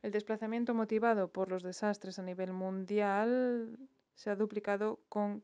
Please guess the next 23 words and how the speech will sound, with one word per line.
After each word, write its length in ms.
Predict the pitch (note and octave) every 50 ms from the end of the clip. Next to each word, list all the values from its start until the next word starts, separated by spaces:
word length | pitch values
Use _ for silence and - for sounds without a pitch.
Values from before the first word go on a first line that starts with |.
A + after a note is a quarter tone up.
| _ _
creces, 500 | - - G#3 G3+ F#3+ F3+ - - F#3 -
también 260 | - G3 G3 G#3+ A#3+
por 140 | A#3+ C4 B3+
culpa 320 | - A#3 A3+ A3 A#3+ A#3 G#3+
de 100 | A3 G#3
los 220 | F#3+ F#3+ F#3+ -
conflictos. 960 | - - G3 G3 F#3+ F#3 - - - - - - _ - - - - - - _ _ _ _ _ _ _
Teniendo 280 | - A3+ A#3+ C4 C4+ C4+
esto 180 | C4 C4 A#3
presente, 600 | A3 F#3+ F#3 - - F3+ F#3 F#3 F#3 - A3 A3+
no 240 | A3 G#3 F#3+ F#3+ F#3
podemos 680 | - - G3 F#3+ F#3+ F#3+ F#3+ G3 G3+ G#3+ A3+ A#3 - -
permitirnos 560 | - G#3+ G3+ G3+ G3 - G3+ G#3 G#3+ G#3 -
el 160 | G3+ F#3+ F#3+
lujo 400 | F#3 G3 G3 G3 - A3 G#3+ G#3+
de 80 | G3+ G3+
esperar 300 | G3+ - G3 G3 G3 G3
con 140 | - F#3+
los 120 | F#3+ F#3 F#3
brazos 320 | F#3+ F#3+ F#3 - G3 -
cruzados. 580 | - - G#3 A3+ - C#4+ C#4 A3+ F#3+ F#3 F#3+ -
Es 100 | G3 G3
necesario 600 | G#3+ G#3+ A3 G#3+ - G#3 G3 G3 G#3 A3 A#3+ B3+